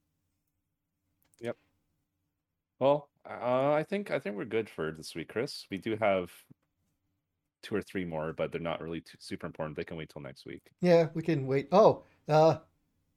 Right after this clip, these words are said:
Speaker 2: to end on this,
Speaker 1: Oh,
Speaker 2: it's not something that was
Speaker 1: okay.
Speaker 2: posted.
Speaker 1: Mm-hmm.
Speaker 2: Uh, there's a really awesome statue.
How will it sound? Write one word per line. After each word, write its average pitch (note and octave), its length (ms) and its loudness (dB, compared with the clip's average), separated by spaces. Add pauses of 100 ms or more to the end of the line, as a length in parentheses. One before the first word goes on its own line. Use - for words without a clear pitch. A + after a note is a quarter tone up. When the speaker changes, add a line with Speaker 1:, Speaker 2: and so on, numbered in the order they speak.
(800)
Speaker 2:
to F#3 140 6
end F#3+ 420 8 (380)
on C#3+ 140 2
this, - 480 0
Speaker 1:
Oh, A2+ 80 6
Speaker 2:
it's - 140 0
not F3 140 8
something F#3 260 2
that D#3 100 4
was D3 100 0
Speaker 1:
okay. - 20 -2
Speaker 2:
posted. D#3 480 2 (680)
Speaker 1:
Mm-hmm. B2+ 220 -4 (160)
Speaker 2:
Uh, F3+ 240 12
there's E3 140 4
a F#3 60 2
really F#3+ 320 4
awesome F3 320 6
statue. D3+ 500 -2